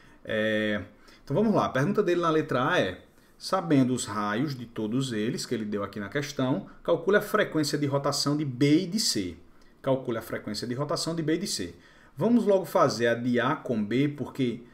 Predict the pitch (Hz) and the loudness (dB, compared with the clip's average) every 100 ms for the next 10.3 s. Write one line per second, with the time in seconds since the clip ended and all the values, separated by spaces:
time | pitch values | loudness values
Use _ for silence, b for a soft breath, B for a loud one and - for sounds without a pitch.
0 | B _ 135 147 202 - 170 135 110 113 | B _ 0 2 2 -2 -2 0 0 -4
1 | 113 - 143 147 139 147 143 143 131 139 | -4 -4 -4 -4 -2 0 0 0 2 0
2 | 156 147 - 135 127 - 143 143 180 135 | 0 -4 -4 -4 -4 -6 -8 -6 -6 0
3 | 131 127 120 104 - - 117 117 131 135 | 2 2 0 -2 -4 -2 -2 -2 0 2
4 | 135 135 127 117 135 180 151 107 101 101 | 2 0 0 2 0 0 -2 -4 -4 -2
5 | 127 - b b b b - - 127 139 | -4 -6 b b b b -20 -6 0 4
6 | 160 - 151 123 107 101 110 143 B B | 2 2 -2 -2 -2 -2 -4 -6 B B
7 | B _ - 135 147 - - 123 120 131 | B _ -2 0 -2 -6 -4 -2 2 0
8 | 175 - 135 127 123 147 185 190 160 170 | -2 -6 -2 0 2 2 2 -2 -2 0
9 | 160 156 143 131 143 135 131 165 196 143 | 0 0 -2 0 2 2 2 0 0 -2
10 | 95 92 | -2 -6